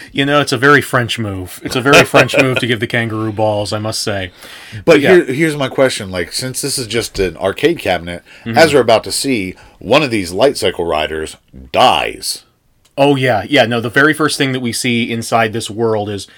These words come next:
Speaker 1: again, the guy's playing Light Cycle, so we see, that's our avenue into this world,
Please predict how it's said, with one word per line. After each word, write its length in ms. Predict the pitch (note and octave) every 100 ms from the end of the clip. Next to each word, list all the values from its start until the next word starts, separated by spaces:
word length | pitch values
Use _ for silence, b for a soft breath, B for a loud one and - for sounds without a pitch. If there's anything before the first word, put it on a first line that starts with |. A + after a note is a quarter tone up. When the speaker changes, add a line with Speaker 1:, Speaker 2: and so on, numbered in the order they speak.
| B
Speaker 1:
again, 240 | - A#2+ A2+
the 40 |
guy's 240 | A2 A#2 A#2
playing 380 | - A#2 A2
Light 240 | A2 A2+ G#2+
Cycle, 380 | A2+ G2 G2 F#2+
so 180 | A2+
we 140 | G#2+ G2+
see, 320 | - A#2 A2
that's 320 | G2+ A2+ A2
our 260 | A2 G2+ F#2 _ _ -
avenue 300 | A2+ G#2+ G#2
into 140 | G#2
this 160 | G2+ A2
world, 380 | B2+ G#2+ G2